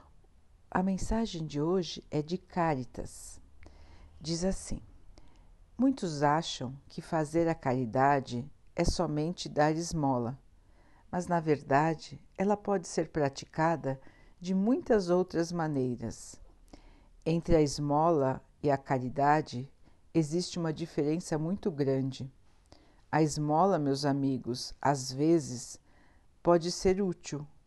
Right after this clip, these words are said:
porque dá alívio aos pobres, mas é quase sempre humilhante,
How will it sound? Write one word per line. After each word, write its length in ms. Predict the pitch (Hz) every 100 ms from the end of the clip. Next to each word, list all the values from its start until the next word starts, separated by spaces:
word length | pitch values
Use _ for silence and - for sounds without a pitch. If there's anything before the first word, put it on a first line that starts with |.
| - -
porque 280 | 170 160 175
dá 220 | 143 156
alívio 360 | 156 147 170 175
aos 160 | 175
pobres, 680 | - 143 139 123 117 127 - - - - - - - _
mas 220 | 151 175
é 80 | 180
quase 400 | - 214 226 208
sempre 500 | - - 175 185 175
humilhante, 800 | 170 165 151 156 160 - - 127